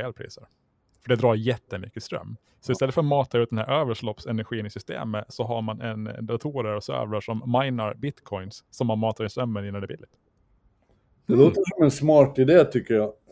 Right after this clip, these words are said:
Speaker 2: Det kan du
Speaker 1: Ja.
Speaker 2: släppa tanken lite på att vi kanske gör en massa onödiga saker som gör att vi behöver sådär himmelens mycket energi.
Speaker 1: Ja, jo, det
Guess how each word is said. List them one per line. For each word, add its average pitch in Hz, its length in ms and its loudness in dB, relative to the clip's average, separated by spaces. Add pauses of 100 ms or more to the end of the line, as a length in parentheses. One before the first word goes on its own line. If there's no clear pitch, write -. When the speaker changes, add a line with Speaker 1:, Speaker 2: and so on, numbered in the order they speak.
(160)
Speaker 2:
Det 131 120 0
kan 160 260 4
du 165 60 8
Speaker 1:
Ja. 147 520 6
Speaker 2:
släppa 170 460 8
tanken 143 460 4
lite 127 220 4
på 127 240 8
att 113 120 4
vi 120 100 -2
kanske 123 340 0
gör 139 280 8
en 135 120 2
massa 123 300 2
onödiga 117 600 2
saker 117 400 0
som 117 200 -6
gör 113 120 0
att 104 100 -4
vi 120 80 -2
behöver 131 600 6
sådär 104 300 -2
himmelens 95 500 -6
mycket 110 300 -8
energi. 101 440 -10 (320)
Speaker 1:
Ja, 165 320 -2
jo, 165 180 0
det 131 240 2